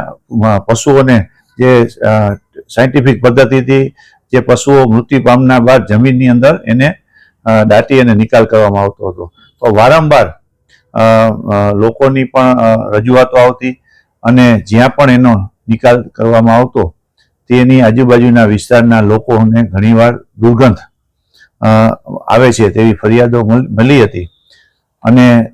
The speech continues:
ત્યારબાદ, અ, જામનગરમાં આ, અ, પશુઓનો સાયન્ટિફિક રીતે નિકાલ થાય અને કોઈ પણ જાતનો, અ, કોઈને, અ, નડતર ના થાય તે રીતના, અ, એક, અ, પશુઓ માટે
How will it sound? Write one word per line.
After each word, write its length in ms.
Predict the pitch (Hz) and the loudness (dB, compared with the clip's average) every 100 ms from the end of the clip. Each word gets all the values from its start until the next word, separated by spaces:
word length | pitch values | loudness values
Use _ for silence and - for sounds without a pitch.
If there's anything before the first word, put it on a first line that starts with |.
| _ | _
ત્યારબાદ, 560 | 117 131 131 123 92 - _ _ - 107 | 0 2 2 2 0 -8 _ _ -8 -4
અ, 280 | 104 110 - _ _ _ _ - 92 | -2 -2 -6 _ _ _ _ -10 -4
જામનગરમાં 800 | 98 120 135 131 123 117 87 - _ _ _ 104 | 0 2 2 0 0 0 -2 -8 _ _ _ -2
આ, 300 | 117 123 123 | 2 2 0
અ, 120 | - _ _ - 98 101 - _ _ _ _ | -4 _ _ -10 -8 -8 -12 _ _ _ _
પશુઓનો 600 | 117 113 156 139 113 90 - | -8 0 2 2 2 -2 -6
સાયન્ટિફિક 480 | 104 127 151 131 127 | -4 -2 -2 -2 -2
રીતે 440 | 120 120 113 95 _ _ | -4 -2 -2 -2 _ _
નિકાલ 340 | 107 113 139 127 | -4 0 2 2
થાય 200 | 117 104 | 2 0
અને 280 | - 110 110 | -2 -4 -4
કોઈ 200 | 117 131 | -4 -6
પણ 240 | 135 123 | -4 -2
જાતનો, 540 | 117 117 127 117 113 _ _ _ - | -2 -2 -2 -2 -2 _ _ _ -6
અ, 100 | 107 | -6
કોઈને, 540 | - 117 131 120 92 - _ _ | 0 0 2 2 -2 -8 _ _
અ, 200 | 104 104 | -4 -2
નડતર 380 | 104 113 127 123 117 107 | 0 0 0 -2 -2 0
ના 220 | 113 123 | 0 0
થાય 220 | 110 92 82 _ _ _ | 0 -2 -4 _ _ _
તે 120 | 123 | 0
રીતના, 600 | 120 120 - 131 117 101 - | 0 0 0 0 0 -4 -8
અ, 220 | 73 110 | -4 0
એક, 320 | 113 117 - 110 104 - _ - | 2 0 0 -2 -2 -8 _ -10
અ, 260 | 110 104 120 - _ _ | -6 -4 -6 -10 _ _
પશુઓ 360 | 113 - 151 139 | -6 0 2 4
માટે 400 | 127 - 98 | 2 0 -2